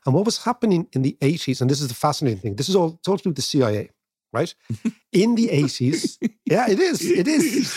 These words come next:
Speaker 2: <laughs> Conspiracy corner
Speaker 1: No,
Speaker 2: here.
Speaker 1: no, no, no, no. Look, old man Bush was the head of the C I A,
Speaker 2: Yeah.
Speaker 1: right? What the Americans were absolutely worried about in the eighties was Nicaragua,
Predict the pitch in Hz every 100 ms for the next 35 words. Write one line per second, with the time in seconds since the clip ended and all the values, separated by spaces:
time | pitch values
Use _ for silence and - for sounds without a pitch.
0 | - - 139 127 107 123 151 - 127 127
1 | 135 262 302 294 277 302 294 302 294 302
2 | 294 294 269 233 - 220 285 269 233 202
3 | 160 202 151 - - 160 - 151 160 135
4 | - 147 113 107 - 107 104 135 202 -
5 | _ _ _ _ _ 151 165 156 202 233
6 | 214 151 151 - - 196 - - 170 151
7 | 131 143 139 123 120 117 151 214 - -
8 | - - _ _ _ _ _ _ - 120
9 | 113 - - _ _ _ _ _ - 120
10 | 110 104 120 170 202